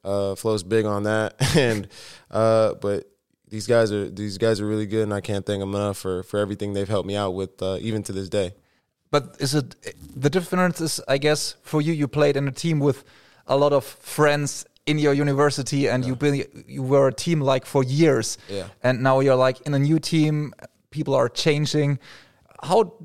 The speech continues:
Speaker 2: do you feel about this, and, and how do you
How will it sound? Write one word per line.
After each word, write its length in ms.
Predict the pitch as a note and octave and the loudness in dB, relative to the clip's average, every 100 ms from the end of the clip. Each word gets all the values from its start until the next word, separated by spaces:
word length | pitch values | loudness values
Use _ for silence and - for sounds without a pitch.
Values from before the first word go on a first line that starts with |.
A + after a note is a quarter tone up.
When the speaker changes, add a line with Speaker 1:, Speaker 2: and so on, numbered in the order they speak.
| D#3+ | -6
Speaker 2:
do 100 | F#3 | -2
you 580 | F3 E3+ E3 D#3+ C#3+ - | 2 4 4 2 -4 -12
feel 640 | B2+ - - G3+ F#3+ F#3 F3+ | -18 -10 -2 2 2 2 0
about 360 | C#3+ D3 D3+ | 2 2 2
this, 220 | D#3+ E3 - | 0 -2 -2
and, 220 | C#3 - | -4 -4
and 140 | C3+ | -4
how 200 | C3+ C#3+ | 0 0
do 80 | D3+ | 0
you 260 | D3 C#3+ | -2 -2